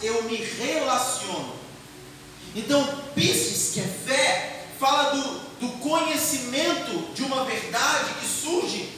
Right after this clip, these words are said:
através do relacionamento do homem com uma divindade. Então, quando nós lemos fé no Novo Testamento, essa palavra está apontando pra natureza de Deus e não pros seus feitos.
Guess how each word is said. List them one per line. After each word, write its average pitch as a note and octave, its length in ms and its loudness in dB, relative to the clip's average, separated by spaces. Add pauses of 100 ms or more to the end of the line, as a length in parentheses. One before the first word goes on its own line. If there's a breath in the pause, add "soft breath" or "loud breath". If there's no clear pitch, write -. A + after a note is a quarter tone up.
(160)
através C4+ 680 2
do C4+ 220 -2
relacionamento C4 840 2
do A#3 180 -2
homem D4+ 720 4 (280)
com C4+ 100 0
uma C4+ 240 2
divindade. B3 680 -2 (1500)
Então, D#4 280 4
quando E4 240 6
nós D4+ 280 4
lemos B3+ 280 0 (320)
fé D4 340 4
no B3 220 0
Novo B3 180 -2
Testamento, G3+ 800 -4 (380 loud breath)
essa C#4 320 4
palavra - 680 2
está - 220 0
apontando B3+ 640 0
pra C4 160 2
natureza C4 680 2
de A#3 100 0
Deus F#3+ 420 0
e G#3 100 -2
não D#4+ 260 2
pros B3 140 0
seus F#3+ 300 0
feitos. C#3+ 400 -6